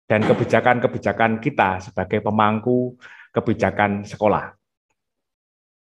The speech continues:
Perubahan itu tidak dimulai a-, dari atas, bukan dari wahyu, tetapi dari dalam diri.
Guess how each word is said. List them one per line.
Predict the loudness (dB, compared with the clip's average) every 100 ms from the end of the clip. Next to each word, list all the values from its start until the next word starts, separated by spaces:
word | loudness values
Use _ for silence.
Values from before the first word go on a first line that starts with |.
| _ _ _ _ _ _ _ _ 4
Perubahan | 6 6 6 6
itu | 6 6 6
tidak | 4 2
dimulai | 2 2 4
a-, | 4 2
dari | -2 -4
atas, | 0 -2 -2 -6 -6 -14
bukan | -4 2 4
dari | 4 4 6
wahyu, | 4 4 2 2 -2 -14 _ _ _ _ -10
tetapi | -2 -2 2 0
dari | 2 2 2 2
dalam | 4 4 4 0
diri. | 2 6 6 4 -2 -10